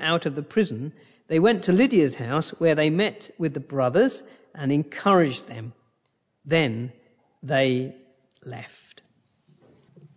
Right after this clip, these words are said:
Well, can I take you back to that passage that we just read in Acts chapter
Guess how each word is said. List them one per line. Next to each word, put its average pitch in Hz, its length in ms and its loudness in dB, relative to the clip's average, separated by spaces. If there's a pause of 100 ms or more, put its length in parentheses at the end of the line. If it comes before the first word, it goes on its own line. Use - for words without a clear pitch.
(1700)
Well, 196 160 6
can 214 160 2
I 226 140 6
take 202 240 4
you 185 80 4
back 175 240 2
to 175 100 2
that 165 160 0
passage 180 420 2
that 175 120 2
we 165 100 4
just 156 240 0
read 147 320 2
in 147 400 -2
Acts - 500 -4
chapter 139 720 -4